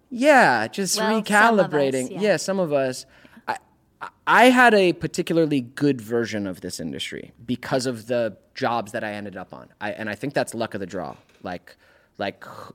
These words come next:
Speaker 1: the top of the hierarchy that you work for is really gonna set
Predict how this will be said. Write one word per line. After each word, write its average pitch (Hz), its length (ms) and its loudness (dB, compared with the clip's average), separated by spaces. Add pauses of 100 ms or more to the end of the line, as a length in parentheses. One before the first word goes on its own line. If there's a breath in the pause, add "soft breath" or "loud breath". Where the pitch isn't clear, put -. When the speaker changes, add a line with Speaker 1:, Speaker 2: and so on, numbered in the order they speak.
(160)
Speaker 1:
the 107 240 -6
top - 480 -6
of 131 120 4
the 120 100 0
hierarchy 120 760 -4 (640 soft breath)
that 117 200 -4
you 110 120 -6
work 104 260 -8
for 98 460 -8
is 98 180 -12
really 104 200 -6
gonna 101 160 -8
set - 480 -6